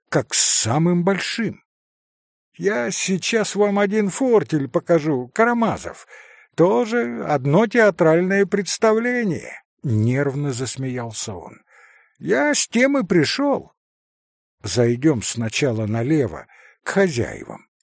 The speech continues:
Там все ваши свои пальто оставляют, потому что в комнате тесно и жарко.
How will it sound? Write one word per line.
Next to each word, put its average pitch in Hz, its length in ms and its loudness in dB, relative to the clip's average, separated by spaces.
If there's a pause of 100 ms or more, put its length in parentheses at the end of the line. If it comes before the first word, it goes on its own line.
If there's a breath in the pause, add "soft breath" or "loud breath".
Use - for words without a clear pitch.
(120)
Там 226 320 -6
все 214 360 -2
ваши 170 380 2
свои 165 360 4
пальто 165 480 2
оставляют, 101 800 -6 (440 loud breath)
потому 123 300 0
что 220 220 4
в - 80 -8
комнате 175 540 -2
тесно 208 400 2
и 170 120 6
жарко. 139 500 -4